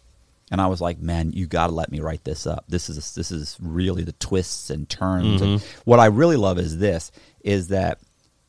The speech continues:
Speaker 1: even when, Chris said even when he was moved, he was, I mean, literally up until, like, the day I was moved, he was still saying Pata was a snitch, even though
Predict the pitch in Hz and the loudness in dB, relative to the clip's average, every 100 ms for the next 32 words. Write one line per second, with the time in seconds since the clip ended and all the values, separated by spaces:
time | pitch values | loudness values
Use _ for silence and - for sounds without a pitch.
0 | _ _ _ _ _ - 147 160 165 156 | _ _ _ _ _ 0 2 2 2 2
1 | 127 127 120 - 151 156 - 113 101 120 | 2 2 0 0 0 0 0 0 0 -2
2 | 139 139 135 113 110 110 113 101 90 82 | -2 0 0 0 0 -2 -2 -4 -2 -4
3 | - 85 90 98 82 - - - - _ | -4 -2 0 2 0 -6 -16 -20 -20 _
4 | _ - 98 101 104 92 120 117 95 92 | _ 0 4 4 2 2 2 2 2 0
5 | 101 95 85 82 76 71 92 90 82 80 | -2 -2 -2 -2 -6 -4 -2 -2 -4 -6
6 | 80 82 76 73 - _ - 98 85 - | -6 -4 -4 -8 -14 _ -6 -4 -4 -6
7 | - 98 - 85 82 80 - 80 78 78 | -2 -4 -2 -6 -6 -8 -4 -2 -2 -6
8 | 78 - - - - - - _ _ _ | -8 -10 -8 -10 -10 -18 -20 _ _ _
9 | 110 127 139 139 127 113 90 82 | 0 2 2 0 2 2 2 -2